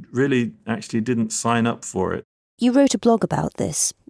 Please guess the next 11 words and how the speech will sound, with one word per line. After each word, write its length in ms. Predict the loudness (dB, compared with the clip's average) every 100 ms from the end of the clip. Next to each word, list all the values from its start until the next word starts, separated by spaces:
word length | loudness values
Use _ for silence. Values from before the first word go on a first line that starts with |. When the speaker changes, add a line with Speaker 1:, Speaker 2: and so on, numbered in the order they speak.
| -16
Speaker 2:
sort 280 | -6 -2 0
of 80 | 0
in 140 | 0
character, 500 | 2 2 2 2 2
imagining 580 | 2 4 2 2 0 0
you're 220 | 2 0 -2
a 60 |
supervillain 760 | -6 0 0 0 0 0 -2 -6 -10 -2
virologist, 680 | 2 4 4 0 -2 -2
I 60 | -4
suppose, 520 | -4 -2 -2 -2